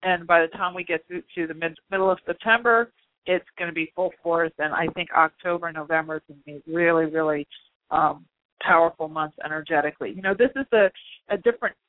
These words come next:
uh, energy this year because after that solstice we had in December of last year, um, we, we don't have, like, an Armageddon thing looming over, you know? <laughs> So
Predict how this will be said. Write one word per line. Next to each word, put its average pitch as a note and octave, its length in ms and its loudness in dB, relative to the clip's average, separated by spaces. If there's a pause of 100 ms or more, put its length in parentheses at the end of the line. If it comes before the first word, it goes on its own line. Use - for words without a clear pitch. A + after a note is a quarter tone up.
uh, - 140 2 (100)
energy D#4+ 340 -2
this E3 200 -6
year F#3 160 -6
because F3+ 400 -8
after F3+ 280 2
that F#3+ 280 0
solstice F#3 440 -6
we G#3 120 -8
had F3+ 240 4
in E3+ 80 -8
December C4 520 -2
of F#3 120 -4
last D#3+ 300 2 (120)
year, D#3+ 320 -2 (480)
um, F3 500 4 (1040)
we, B3+ 240 -2 (140)
we B3+ 100 -2
don't C#4 240 2
have, C#4 240 2
like, A#3 140 -4
an G#3 60 -8 (120)
Armageddon G#3 760 -2
thing C4+ 200 -4
looming G#3+ 380 -6
over, G3+ 420 -4
you B3 120 -8
know? C4+ 420 2
<laughs> - 440 -20
So G#3 320 4